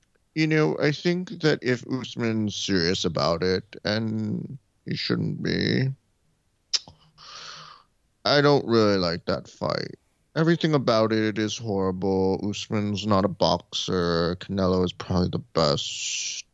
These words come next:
Um, it's a stupid fight, and it makes no sense." Hmm.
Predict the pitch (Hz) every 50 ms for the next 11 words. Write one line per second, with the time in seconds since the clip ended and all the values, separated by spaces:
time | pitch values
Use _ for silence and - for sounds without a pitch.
0 | _ - - 50 50 50 50 50 50 50 50 52 52 - 107 110 - - 127 123
1 | - - - - - 143 135 - - 156 151 123 113 - - _ _ - 127 127
2 | 131 131 131 131 131 - - - 143 135 135 - - - 143 - - - - -
3 | - - - - - - - - _ _ _ _ _ _ _ _ _ _ - -
4 | _ - - - - - - - _ _ _ _ _ _ _ _ - 135 117 107
5 | 104 101